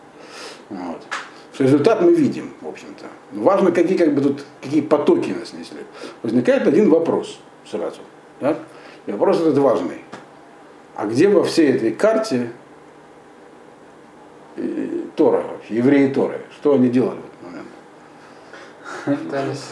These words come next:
Speaker 1: Развивались какие-то движения, все это, все эти люди, все они,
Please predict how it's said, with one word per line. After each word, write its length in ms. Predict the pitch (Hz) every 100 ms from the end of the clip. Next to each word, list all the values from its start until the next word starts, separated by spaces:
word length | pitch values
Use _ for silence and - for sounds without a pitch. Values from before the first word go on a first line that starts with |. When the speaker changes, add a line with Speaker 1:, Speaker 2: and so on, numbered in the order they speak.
| -
Speaker 1:
Развивались 340 | 120 135 226 -
какие-то 200 | 196 135
движения, 840 | 120 123 117 175 190 175 160 139
все 160 | 123 196
это, 280 | 202 151 -
все 300 | - 214 240
эти 140 | 156
люди, 380 | 143 247 220 127
все 360 | - - 185
они, 440 | 214 135 151 196